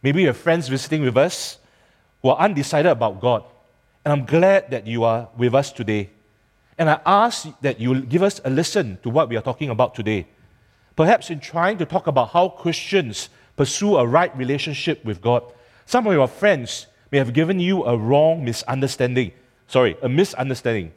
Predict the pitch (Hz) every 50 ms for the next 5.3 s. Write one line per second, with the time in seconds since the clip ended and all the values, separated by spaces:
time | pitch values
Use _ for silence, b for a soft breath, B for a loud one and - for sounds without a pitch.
0 | _ _ _ _ _ _ _ _ - 143 147 143 - 156 147 151 156 - - 147
1 | 147 156 139 107 b b b b b - 127 123 - - - - 190 196 202 208
2 | 202 - 190 180 - - - 190 196 180 147 135 123 131 143 139 147 151 131 123
3 | - - - b b b b - 131 139 139 151 160 156 175 143 123 - - -
4 | b b b b b b _ - 156 147 139 139 151 147 147 143 135 127 123 117
5 | 120 127 147 156 165 -